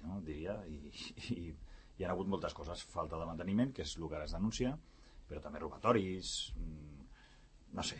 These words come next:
hi ha, hi ha hagut moltes coses i, i, i, un, i una etapa en la qual el concessionari deia que, eh,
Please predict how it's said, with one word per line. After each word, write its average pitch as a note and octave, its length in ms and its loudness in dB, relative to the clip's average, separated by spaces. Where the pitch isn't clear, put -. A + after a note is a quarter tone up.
hi E2 80 -8
ha, E2 80 -6
hi F2 140 -6
ha F#2+ 80 2
hagut F#2+ 180 4
moltes E2 180 -2
coses E2 300 -4
i, F2 140 -2
i, F2+ 100 -6
i, F2+ 40 -4
un, F2 200 -4
i F2 100 -6
una F#2 300 2
etapa G2+ 460 4
en F2 80 -2
la D#2+ 80 -2
qual F2 320 2
el E3 160 -4
concessionari E2+ 560 0
deia E2+ 400 0
que, F2 160 2
eh, E2 260 2